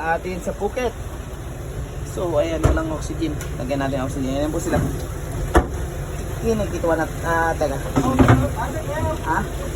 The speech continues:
Tituwa. Tituwa. Ano pa man? Song pan eh. Song pan. Sa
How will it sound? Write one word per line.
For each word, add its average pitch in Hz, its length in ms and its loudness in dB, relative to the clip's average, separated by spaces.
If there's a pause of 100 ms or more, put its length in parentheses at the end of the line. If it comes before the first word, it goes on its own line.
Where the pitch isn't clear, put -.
(320)
Tituwa. - 200 4 (600)
Tituwa. 165 220 6 (1500)
Ano 127 160 0
pa 127 160 2
man? 127 320 4
Song 131 160 0
pan 160 160 2
eh. 170 100 0 (140)
Song 127 80 0
pan. 123 160 2 (960)
Sa 143 320 2